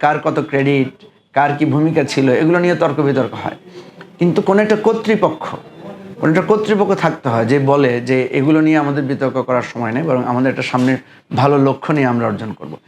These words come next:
সেই দায়িত্বটা ছিল এই অন্তর্বর্তীকালীন সরকারের।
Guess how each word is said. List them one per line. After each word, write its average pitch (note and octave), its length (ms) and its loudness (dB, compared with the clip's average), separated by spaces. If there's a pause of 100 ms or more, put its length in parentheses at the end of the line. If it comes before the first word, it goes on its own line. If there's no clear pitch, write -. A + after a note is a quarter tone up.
(280)
সেই F3 260 0
দায়িত্বটা D#3 380 0
ছিল F3+ 240 -2
এই F3 160 0
অন্তর্বর্তীকালীন A#2 680 0 (100)
সরকারের। A1 380 -8